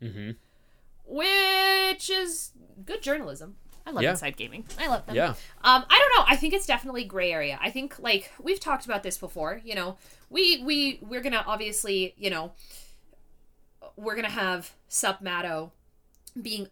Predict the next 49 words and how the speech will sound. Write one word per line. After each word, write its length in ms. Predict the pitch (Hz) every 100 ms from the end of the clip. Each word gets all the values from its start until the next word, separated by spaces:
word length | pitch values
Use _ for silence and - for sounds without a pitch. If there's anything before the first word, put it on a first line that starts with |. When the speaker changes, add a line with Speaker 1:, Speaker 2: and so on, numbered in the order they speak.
| -
Speaker 2:
on 140 | 196
the 60 | 185
perspective 560 | - 185 - 180 - 180
of 100 | 190
the 80 | 185
creator, 600 | 180 196 170 170 165 165 - _ _
trying 360 | - 185 170 180
to 140 | 190
sell 300 | 185 - 156
it 100 | 170 -
as, 300 | 151 151 - _ _ -
"Oh, 300 | 349 330 285
I'm 160 | 285
the 60 | 277
creator 420 | - 311 302 277
and 140 | 262 262
I've 160 | 269
been 120 | 247
hurt 380 | 233 - 302 247
and 140 | 220 208
injured 360 | 220 220 208 190
by 140 | 180
this, 300 | 175 175 -
and 120 | 185 185 - -
it's 140 | 285
a 40 |
big 300 | 196 190 339
corporation 680 | - 320 302 277 277 269 240
coming 320 | 226 277 277 254
for 120 | 240
me," 180 | 202 175
and 160 | 175 -
that's 320 | 180 220 -
the 80 | -
narrative 500 | 202 202 208 202 185
Sup 260 | - 180 -
Matto 300 | 175 170 156
is 100 | 151
gonna 180 | 170 -
spin, 340 | - 139 101 - - -
'cause 120 | - 175
Speaker 1:
Right. 120 | -
Speaker 2:
it's 100 | -
the 80 | 165
smart 380 | - 190 180 160
narrative 400 | 180 160 147 127
to 60 |
spin. 380 | 147 - 143 117 - - - -
Speaker 1:
Right. 260 | 311 -